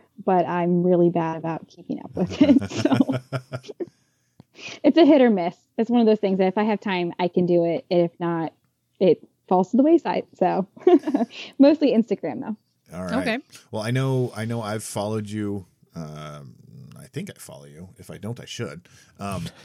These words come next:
Speaker 2: but you do a lot of cool stuff on there, and, and I've, I've enjoyed, at least over the last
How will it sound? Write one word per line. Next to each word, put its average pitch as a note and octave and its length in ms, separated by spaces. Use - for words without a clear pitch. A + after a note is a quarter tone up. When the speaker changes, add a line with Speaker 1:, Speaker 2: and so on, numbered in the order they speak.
Speaker 2:
but A2+ 120
you A2+ 80
do C#3+ 140
a - 20
lot C3 160
of B2+ 60
cool C#3 140
stuff C3 240
on B2+ 120
there, B2+ 200
and, F#2 480
and F#2 160
I've, F#2 320
I've F#2 140
enjoyed, F#2+ 360
at F2+ 160
least G2+ 220
over F2+ 80
the F2 80
last E2+ 240